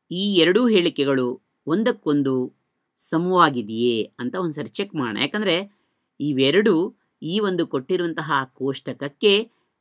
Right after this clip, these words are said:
ಹೊಂದಿಕೆಯಾಗುವಂತಹ ವಿವರಣಾತ್ಮಕ ಸೂತ್ರಗಳು. ಮೊದಲನೆಯ ಒಂದು ಹೇಳಿಕೆಯನ್ನ ನೋಡೋಣ. ಮೈನಸ್ ನೂರು ಹಾಗೆ ಇರ್ಲಿ, ಪ್ಲಸ್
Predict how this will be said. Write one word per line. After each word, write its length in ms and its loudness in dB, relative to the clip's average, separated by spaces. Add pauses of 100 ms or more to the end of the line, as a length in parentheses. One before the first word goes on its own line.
(220)
ಹೊಂದಿಕೆಯಾಗುವಂತಹ 1160 2
ವಿವರಣಾತ್ಮಕ 680 -2
ಸೂತ್ರಗಳು. 560 -2 (1500)
ಮೊದಲನೆಯ 480 2
ಒಂದು 380 0
ಹೇಳಿಕೆಯನ್ನ 520 -4 (360)
ನೋಡೋಣ. 360 -6 (920)
ಮೈನಸ್ 600 0
ನೂರು 280 2
ಹಾಗೆ 400 -4
ಇರ್ಲಿ, 480 -4 (1800)
ಪ್ಲಸ್ 480 -6